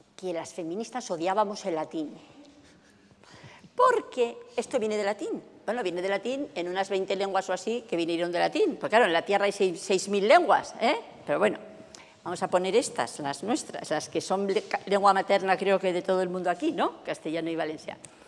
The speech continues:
Eh, y que entonces, como odiábamos el latín, que presentáramos nuestras quejas a las deidades romanas,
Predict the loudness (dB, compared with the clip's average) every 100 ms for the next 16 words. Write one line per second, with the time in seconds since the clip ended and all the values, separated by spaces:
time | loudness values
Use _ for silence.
0 | -20 -20 -20 -20 -8 -4 -4 -4 -4 -8
1 | -12 -20 -20 _ _ -10 -10 -4 -4 0
2 | -2 -4 -8 -8 -6 -2 0 0 -2 -6
3 | -6 -6 -8 -12 -14 -20 -14 -10 -8 -8
4 | -8 -6 -4 -4 -6 -10 -10 -10 -10 -8
5 | -8 -8 -6 -6 -6 -6 -4 0 0 0
6 | -2 -2 -2 -4 -6 -10 -16